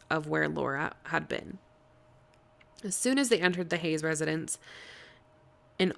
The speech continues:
overwhelming aroma of bleach hit all of their nostrils.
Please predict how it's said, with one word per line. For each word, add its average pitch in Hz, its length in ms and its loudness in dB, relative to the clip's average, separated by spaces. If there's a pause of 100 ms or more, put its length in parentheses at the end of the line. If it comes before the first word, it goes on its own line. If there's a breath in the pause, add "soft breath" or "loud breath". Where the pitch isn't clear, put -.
overwhelming 170 1120 6 (680)
aroma 160 520 2
of 156 240 -2
bleach 151 600 -2
hit - 320 -4 (180)
all 143 280 6
of 143 100 -2
their 147 160 0
nostrils. - 680 -4